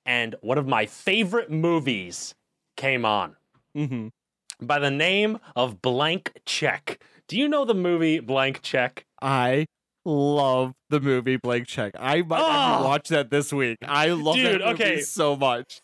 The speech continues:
Speaker 1: First of all, it's got a nine percent on Rotten Tomatoes,
Speaker 2: No
Speaker 1: okay?
Speaker 2: way.
Speaker 1: <laughs>
Speaker 2: Bullshit.
Speaker 1: Second of all,
Speaker 2: I actually have to pull it up 'cause I don't believe it.
Speaker 1: Second of all,
Speaker 2: <laughs>
Speaker 1: that movie is honestly the creepiest movie <laughs>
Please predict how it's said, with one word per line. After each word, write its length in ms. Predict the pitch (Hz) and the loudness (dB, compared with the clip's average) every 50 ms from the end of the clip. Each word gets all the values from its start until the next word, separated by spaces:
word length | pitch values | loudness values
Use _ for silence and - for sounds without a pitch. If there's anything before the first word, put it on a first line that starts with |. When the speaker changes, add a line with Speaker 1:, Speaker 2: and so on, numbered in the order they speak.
| _ | _
Speaker 1:
First 380 | - 208 220 240 233 240 - - | 0 0 0 0 0 -2 0 0
of 120 | 185 147 | 0 2
all, 360 | 139 131 120 113 110 110 110 - _ _ _ _ _ _ _ _ _ | 2 2 4 4 2 2 0 -4 _ _ _ _ _ _ _ _ _
it's 120 | 180 175 - | -8 -4 0
got 100 | - 180 | 0 2
a 80 | 160 147 | 2 2
nine 320 | 139 135 135 143 143 139 | 2 2 2 2 2 0
percent 380 | - - 139 127 - 139 131 120 | 2 0 0 0 2 0 0 2
on 120 | 117 113 110 | 0 0 2
Rotten 280 | 117 110 101 95 95 92 | 0 0 0 -2 -6 -10
Tomatoes, 500 | - 110 101 98 92 90 82 82 - 226 | -12 -10 -6 -6 -6 -6 -6 -8 -6 -4
Speaker 2:
No 240 | 302 302 269 233 208 | -2 -2 0 0 0
Speaker 1:
okay? 160 | 196 190 190 | 0 0 0
Speaker 2:
way. 340 | 202 208 185 175 160 147 143 | 0 0 0 0 0 0 0
Speaker 1:
<laughs> 80 | 160 160 | -2 -2
Speaker 2:
Bullshit. 580 | 160 262 233 220 208 202 202 208 214 220 254 277 262 262 262 254 254 254 254 247 143 127 113 | -2 0 0 0 2 2 2 0 0 0 0 0 0 0 0 0 0 0 0 0 0 -2 0
Speaker 1:
Second 200 | 180 180 170 156 | 0 0 0 0
of 160 | 151 143 127 | 0 -2 0
all, 140 | 127 135 123 | -2 0 0
Speaker 2:
I 220 | 117 117 110 110 - | 2 2 2 2 2
actually 320 | 185 196 220 - - 208 | 0 -2 -2 -2 -2 -2
have 140 | 208 247 - | -2 -2 -4
to 80 | - 180 | -6 -8
pull 260 | - - - 165 147 | -8 -4 -2 0 0
it 80 | 143 131 | 2 0
up 120 | 127 123 | 0 -2
'cause 80 | - - | -4 -6
I 40 | 135 127 | -6 -6
don't 140 | 135 123 - | -6 -8 -8
believe 120 | - 113 - | -8 -8 -6
it. 20 | |
Speaker 1:
Second 540 | 117 113 110 - - 196 202 208 208 202 190 175 | -6 -6 -4 0 2 2 2 2 2 2 2 2
of 140 | 160 135 | 2 2
all, 340 | 139 131 123 120 120 123 131 196 | 2 4 4 4 4 2 0 -2
Speaker 2:
<laughs> 60 | 185 | -6
Speaker 1:
that 400 | 127 123 123 151 156 170 196 196 | -6 -4 0 0 2 2 2 2
movie 640 | 185 170 170 175 175 165 147 147 131 123 120 117 - - - - | 0 0 2 2 2 2 2 2 2 2 0 -2 -4 -8 -16 -10
is 240 | - 135 143 160 - - - | -4 -2 -2 -2 -2 -4 -2
honestly 640 | - 147 160 170 180 196 202 202 - - 214 214 208 | 0 2 4 4 4 4 2 0 0 -2 -2 0 2
the 120 | 180 170 156 | 2 2 0
creepiest 1300 | - - - - - - 165 160 165 175 180 185 190 165 - 196 196 190 190 190 175 - - - 156 | 0 -4 -6 -6 -4 0 2 2 4 4 4 4 2 0 0 2 2 4 4 2 0 -2 -6 -4 -2
movie 600 | 147 147 143 143 131 120 120 104 104 101 98 - _ _ _ _ _ _ | 2 2 2 2 2 2 2 2 2 2 0 -2 _ _ _ _ _ _
<laughs> 80 | 208 | -2